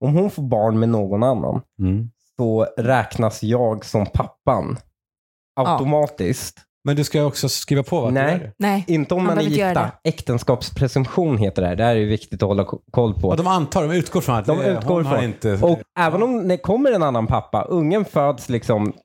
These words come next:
Speaker 1: jag vet inte, som en viking eller
Speaker 2: Mm.
Speaker 1: liksom helsvart eller som indian, liksom.
Speaker 2: Mm.
Speaker 1: Och det är alldeles, och så dyker upp en indian, bara, "Men där är min pappa och här är bilder på oss när vi låg med varandra, liksom, nio månader
Speaker 2: Spelar
Speaker 1: innan."
Speaker 2: roll.
Speaker 1: Spelar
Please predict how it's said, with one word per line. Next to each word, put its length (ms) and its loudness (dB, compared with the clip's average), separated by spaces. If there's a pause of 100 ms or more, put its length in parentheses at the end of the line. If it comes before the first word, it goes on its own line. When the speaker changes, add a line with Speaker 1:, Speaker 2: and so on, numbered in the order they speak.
(140)
Speaker 1:
jag 140 -2
vet 60 2
inte, 160 0
som 160 -2
en 120 0
viking 640 0
eller 260 2
Speaker 2:
Mm. 200 -2
Speaker 1:
liksom 400 0
helsvart 960 -2
eller 180 0
som 160 0
indian, 540 0
liksom. 320 0
Speaker 2:
Mm. 120 -2
Speaker 1:
Och 260 -4
det 140 0
är 40 2
alldeles, 200 -2
och 180 0
så 60 4
dyker 360 -2
upp 200 0
en 100 0
indian, 360 0
bara, 140 2
"Men 160 -2
där 200 2
är 40 0
min 160 0
pappa 340 -2
och 100 2
här 100 2
är 40 0
bilder 400 -2
på 160 2
oss 140 -4
när 100 2
vi 100 0
låg 260 0
med 140 0
varandra, 440 2
liksom, 320 0
nio 200 2
månader 360 2
Speaker 2:
Spelar 60 2
Speaker 1:
innan." 120 0
Speaker 2:
roll. 80 -10 (120)
Speaker 1:
Spelar 300 0